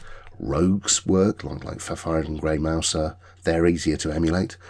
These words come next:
but champions like Conan and Elric, no, not so much. More importantly, though, uh, there's not a lot of investment in the first level characters because, you know, they're basically descended from pawns in skirmish wargaming.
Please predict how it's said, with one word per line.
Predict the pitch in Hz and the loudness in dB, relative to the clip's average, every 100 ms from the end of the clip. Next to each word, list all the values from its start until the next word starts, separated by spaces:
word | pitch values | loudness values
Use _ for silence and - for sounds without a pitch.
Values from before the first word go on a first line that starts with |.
| - | -6
but | - 85 - | -2 0 0
champions | 98 107 98 85 82 | 2 2 4 2 0
like | 76 | -4
Conan | - 90 78 | -2 0 0
and | 76 | 0
Elric, | 73 71 78 - - - | -2 -2 -2 -4 -14 -10
no, | 85 85 71 | -4 -2 -2
not | 71 73 | -2 -4
so | - 71 | -4 -6
much. | 62 - - - - - - - | -8 -12 -16 -20 -20 -20 -6 8
More | 123 127 | 10 10
importantly, | 117 120 113 80 76 73 - | 8 6 4 2 0 -4 -6
though, | 82 78 76 - - | -4 -2 -2 -4 -6
uh, | 80 78 | -4 -4
there's | - 101 110 | -2 -2 2
not | 101 90 - | 4 2 2
a | |
lot | 110 92 92 | 2 2 0
of | 90 | -2
investment | 87 78 104 - 90 76 | -2 0 0 0 -2 -4
in | - 78 | -6 -8
the | |
first | - 82 - | -6 -8 -6
level | - - | -6 -6
characters | - 85 78 - - - - | -6 -6 -6 -8 -8 -10 -8
because, | 90 - 92 82 | -8 -2 -2 -2
you | 95 90 | -4 0
know, | |
they're | 101 | 0
basically | 143 156 120 95 | 2 2 2 0
descended | 85 - 95 85 - | 0 0 2 0 -2
from | 76 | -8
pawns | 71 117 104 82 - | -2 4 6 4 -4
in | 80 | -6
skirmish | - - 82 73 - | -4 -2 -2 -2 -2
wargaming. | - 98 - 76 - | 2 2 2 -2 -6